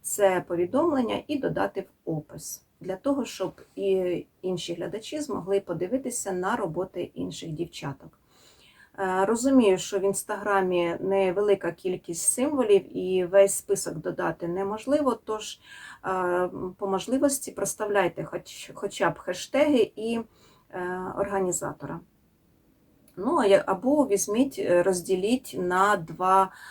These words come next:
а, коментаря, е, в коментарі на два коментаря і закріпіть їх. Ну, так, також можна.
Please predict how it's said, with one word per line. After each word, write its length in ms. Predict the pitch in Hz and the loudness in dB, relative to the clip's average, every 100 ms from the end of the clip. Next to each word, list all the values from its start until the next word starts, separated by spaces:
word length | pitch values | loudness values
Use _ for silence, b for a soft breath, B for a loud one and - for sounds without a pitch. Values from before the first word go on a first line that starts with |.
| B B | B B
а, 400 | - 165 170 170 165 | -6 -2 0 -2 -2
коментаря, 840 | 196 180 180 180 190 220 277 277 - - | 0 0 0 0 4 4 4 0 -6 -8
е, 160 | 165 | -6
в 120 | 160 | -6
коментарі 500 | - 196 202 214 247 | -2 2 2 2 4
на 160 | 262 185 | 4 4
два 260 | 170 190 170 | 2 0 0
коментаря 580 | 175 170 175 202 247 269 - | -2 -6 -4 -2 0 0 -2
і 140 | 226 | -4
закріпіть 640 | 190 196 180 175 160 151 | 0 0 -2 -4 -6 -8
їх. 220 | 170 156 _ _ _ _ _ _ | -12 -16 _ _ _ _ _ _
Ну, 280 | 185 175 143 | -12 -10 -10
так, 220 | 156 151 _ _ | -10 -12 _ _
також 360 | - 160 - - | -18 -12 -12 -12
можна. 280 | - - - | -18 -20 -20